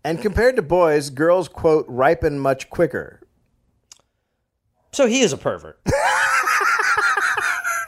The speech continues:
Speaker 2: Look at the boys. They're like vines, and the women are supple grapes dripping off of them.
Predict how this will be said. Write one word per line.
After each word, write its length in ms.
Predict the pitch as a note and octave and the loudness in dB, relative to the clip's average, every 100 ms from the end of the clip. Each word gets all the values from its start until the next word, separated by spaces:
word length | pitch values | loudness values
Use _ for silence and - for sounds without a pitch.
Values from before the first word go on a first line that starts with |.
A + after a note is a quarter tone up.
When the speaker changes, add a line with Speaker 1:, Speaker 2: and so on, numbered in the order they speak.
| - - - - - - - - - | -8 -8 -12 -14 -14 -14 -16 -14 -6
Speaker 2:
Look 160 | B3 C4 | -2 -2
at 100 | A3+ | 0
the 60 | |
boys. 640 | F#3+ G3+ F#3+ F3+ D#3 A2 - | 0 0 2 2 0 -2 -6
They're 220 | - C4+ | -2 0
like 300 | C#4 C4+ C4 | 2 0 -2
vines, 760 | E3 D3 G#3 C#4 B3+ E3+ A2 G#2 | -12 -2 2 2 2 0 -2 -6
and 120 | D3 | -4
the 80 | C#3 | -2
women 340 | C#3+ E3 C#3+ | 0 0 0
are 120 | B2 G#2 | -2 -4
supple 580 | - - C#3+ B2 A2+ | -6 -2 0 0 -6
grapes 600 | F#2+ G#2+ G#2 A2 G2 - - | -8 -6 -2 -2 -2 -10 -14
dripping 520 | - A2 G#2 G2+ F#2 | -8 -8 -6 -6 -6
off 380 | F2 F2 E2 - | -4 -6 -8 -18
of 160 | - | -20
them. 220 | - F2 | -20 -20